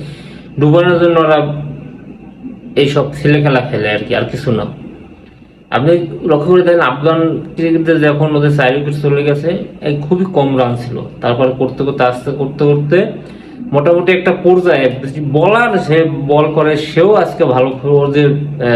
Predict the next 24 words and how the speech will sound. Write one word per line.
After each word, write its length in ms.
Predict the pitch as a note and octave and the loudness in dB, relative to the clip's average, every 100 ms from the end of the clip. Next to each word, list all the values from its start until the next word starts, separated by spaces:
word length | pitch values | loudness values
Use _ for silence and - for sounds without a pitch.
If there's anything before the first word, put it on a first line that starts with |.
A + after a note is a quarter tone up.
| A#2 A2+ - | 2 0 -2
বলার 300 | C3 C#3 B2+ | 2 2 0
যে 80 | B2 | -2
ছিল, 300 | - A2+ G#2+ | -2 -2 -2
সেও 220 | - D3 | 0 2
আ-, 280 | B2+ B2 B2 | 2 0 -2
আজকে 360 | B2 B2 - B2+ | -4 -4 -2 0
ভালো 260 | A#2 B2+ | 2 2
খেলছে। 340 | B2+ A#2 - - - - - - - - - - - - - - | 2 -2 -4 -8 -10 -20 -20 -20 -14 -12 -12 -14 -20 -20 -18 -6
আজকে 220 | B2+ D#3+ | 0 2
করতে 260 | E3 F3 F3+ | 2 2 4
করতে 200 | F#3+ F#3 | 4 4
ওরা 420 | F3 F#3+ A3 - | 4 4 0 0
একশো 460 | D#3+ - - E3+ G3+ | -2 -2 0 2 2
নব্বই 400 | D#3 D3 D3 D3+ | 2 2 2 2
রান, 260 | D#3+ F#3+ - | 2 0 -2
একশো 240 | D3+ B2+ C3+ | -4 0 0
একানব্বই 380 | D3 C#3+ C3+ C#3 | 0 0 2 2
রানের 220 | C3+ B2 | 2 2
টার্গেট 380 | A#2 A2 G#2+ G#2 | 0 -2 -4 -4
দিছে, 300 | A2+ - - - - - - - - | -8 -8 -12 -14 -20 -20 -20 -20 -4
বাহ, 240 | C3 A#2+ A#2 | -2 0 0
বেশ 280 | C3+ - A#2+ | 0 0 0
ভালো। 340 | B2+ A2+ A2+ - - - - - - - - - - - - - - - - | 0 0 -4 -8 -16 -20 -18 -18 -18 -20 -20 -20 -20 -20 -20 -20 -20 -20 -6
বাংলাদেশ 520 | C3 C3+ F3 F#3+ F#3+ | -2 2 4 2 0